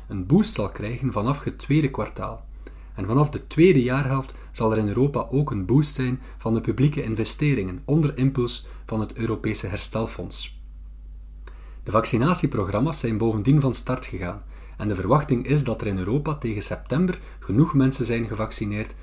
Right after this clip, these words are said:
zodat we kunnen spreken van herd immunity. In de V S verwachten we dat het iets sneller zal bereikt worden.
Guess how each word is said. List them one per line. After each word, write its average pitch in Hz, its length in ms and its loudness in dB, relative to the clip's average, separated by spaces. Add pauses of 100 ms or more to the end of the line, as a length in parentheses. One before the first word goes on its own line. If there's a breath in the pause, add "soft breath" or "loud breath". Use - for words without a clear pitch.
(140 loud breath)
zodat 123 320 -2
we 131 80 0
kunnen 113 200 2
spreken 107 420 -2
van 101 180 -2
herd 101 260 -4
immunity. 104 640 -2 (520 loud breath)
In 107 120 -4
de 101 80 0
V 101 200 4
S 143 60 4
verwachten 131 440 2
we 143 120 2 (200 loud breath)
dat - 160 -4
het - 160 -6
iets 147 220 2
sneller 120 300 2
zal 104 180 0
bereikt 95 360 -2
worden. 95 280 -6